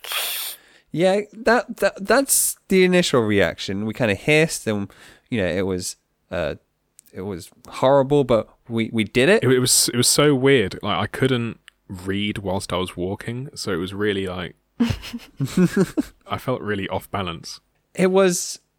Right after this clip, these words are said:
Speaker 1: it was foreign, but we went to our great nation's capital, London, a quote-unquote wonderful town, and we saw a very unique, uh, theatre performance. Josh, what, what did we see?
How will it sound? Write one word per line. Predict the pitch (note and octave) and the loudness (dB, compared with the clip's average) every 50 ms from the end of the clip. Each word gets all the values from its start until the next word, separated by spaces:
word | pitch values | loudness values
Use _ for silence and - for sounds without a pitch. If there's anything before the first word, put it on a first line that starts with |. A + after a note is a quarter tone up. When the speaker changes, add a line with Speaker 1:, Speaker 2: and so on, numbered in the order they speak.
| _ _ _ - | _ _ _ 2
Speaker 1:
it | F#2 | 4
was | G2 G#3 G#3 - - | 6 6 4 2 0
foreign, | - - F3 C#3 G#2 F2 E2+ D#2+ E2 F2 - | 2 4 4 4 4 2 -2 -6 -10 -12 -2
but | - A2+ G#2+ G#2+ | 0 2 2 2
we | C#3 E3 F3 | 2 0 2
went | F#3 F3+ F3 F3+ F3 | 4 4 4 2 2
to | - F3 D3+ | 2 4 4
our | C#3 C3 B2 A#2 A#2 | 6 6 4 4 2
great | G#2 - B2 B2 C3 C3 | 2 2 2 2 2 2
nation's | B2+ A#2 A2+ A2+ - - A2 G2 - | 0 0 0 0 -2 -4 -6 -6 -6
capital, | - - E2 D#2+ - - - F2+ E2+ E2 F2 F2+ _ _ _ _ - | -6 -8 -8 -8 -10 -10 -8 -6 -6 -6 -8 -10 _ _ _ _ -2
London, | G#2+ A#2 A#2+ A#2+ A#2 A#2+ A#2 A2+ A2+ A#2 - _ _ - | 2 2 2 2 2 2 0 0 0 -2 -8 _ _ -4
a | G2+ G2+ G2 G2 F#2+ F2+ - _ _ - | -2 0 0 0 0 -4 -8 _ _ -4
quote-unquote | - - D#3 D3 C#3+ C3+ C3+ - - A#2 G#2+ G2+ G2+ - - _ _ _ _ _ | 0 2 4 4 4 2 0 0 2 2 4 4 2 0 -6 _ _ _ _ _
wonderful | - A2+ A2 A#2+ B2+ B2 B2 A#2 A2+ - - G#2 G2+ | -6 -2 0 2 2 2 2 0 -4 -4 -6 -6 -6
town, | - - - E2+ E2 D#2+ D#2 E2 F2 - _ _ _ - _ _ _ _ _ _ | -6 -8 -8 -8 -6 -8 -8 -12 -14 -16 _ _ _ -20 _ _ _ _ _ _
and | - A#2 A#2+ A#2+ A#2 A#2 A#2+ G#2+ - - _ _ - | -6 -4 -2 -2 -2 -2 -4 -6 -8 -12 _ _ -14
we | C3 B2+ C#3+ E3 F#3 A3 | -12 -6 -2 -2 0 0
saw | A#3+ - - - - D3 A#2 G#2 F#2+ F2+ F#2 F#2 - _ _ _ _ _ _ - | -2 -2 -4 0 2 4 4 4 4 2 0 -2 -4 _ _ _ _ _ _ -4
a | A#2+ A2 | -4 -4
very | G2+ G2 G#2 B2+ D#3 G3 G#3+ F#3 D3+ | -4 -2 0 2 4 4 4 2 0
unique, | C3 B2 A2+ A2 G#2+ G#2 - - - | -2 -2 -2 -2 -2 -4 -6 -6 -2
uh, | - G#2+ G#2 | 0 0 0
theatre | G2+ - - - F#3+ G#3 D4 D4+ D4 - - F#2+ | 0 -2 -4 -2 0 2 2 0 0 -2 -4 -4
performance. | - - - - - F2+ E2+ E2+ F2 E2 E2 - - - - _ _ | -4 -8 -6 -4 -2 -2 -2 -4 -6 -8 -8 -8 -10 -10 -14 _ _
Josh, | - - - G2 E2+ - - - - - - | -2 -2 0 -2 -2 -8 -10 -10 -12 -6 -2
what, | - D4+ C#4+ G#3+ A#3 - | 0 0 0 -2 -2 -2
what | A3+ G#3 - | -2 0 0
did | F3+ F3 | 0 -2
we | G3 F#3+ | -2 -4
see? | - - - B3 G#3 E3+ - - - _ | -8 -8 -10 -10 -12 -12 -14 -18 -20 _